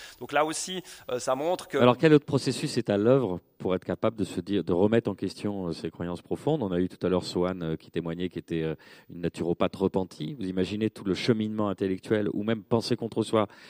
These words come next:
Speaker 2: ou même de, de, de ce qui se trame à l'intérieur de notre cerveau, comme vous dites, pour aller contre ça, et, et, et, et se revaloriser, se remettre au centre de quelque chose, euh, alors qu'on va fouler aux pieds ses croyances. C'est quand même, euh,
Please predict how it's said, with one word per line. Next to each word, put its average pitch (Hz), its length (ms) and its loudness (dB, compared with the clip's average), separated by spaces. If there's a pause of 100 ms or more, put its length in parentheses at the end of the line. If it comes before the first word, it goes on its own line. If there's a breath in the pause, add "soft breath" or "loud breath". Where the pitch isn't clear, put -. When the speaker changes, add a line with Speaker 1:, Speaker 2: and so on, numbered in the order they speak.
(160 loud breath)
Speaker 2:
ou 101 120 -6
même 107 280 4 (100)
de, 95 80 -18
de, 104 140 2
de 107 140 4
ce 113 100 2
qui 117 120 -14
se - 80 -10
trame 120 260 2
à 110 40 2
l'intérieur 107 260 2
de 104 80 0
notre 101 180 -6
cerveau, 107 200 4
comme 95 140 -4
vous 98 120 0
dites, 104 160 -6
pour 101 300 -4
aller 95 200 -4
contre 170 400 -2
ça, 180 260 0 (520 soft breath)
et, 98 80 0
et, 92 500 -2
et, - 20 -2
et 82 160 -4
se - 120 -4
revaloriser, 127 720 10
se - 140 0
remettre 104 320 4
au 101 60 0
centre 113 200 -6
de 104 60 2
quelque - 180 -6
chose, 151 240 2
euh, 101 280 -2
alors 104 200 0
qu'on 95 360 -2
va 92 100 0
fouler 95 240 -2
aux 92 80 2
pieds 123 140 -4
ses - 140 -6
croyances. 156 340 -4
C'est - 100 -12
quand - 120 -10
même, 92 140 -10
euh, 87 220 -10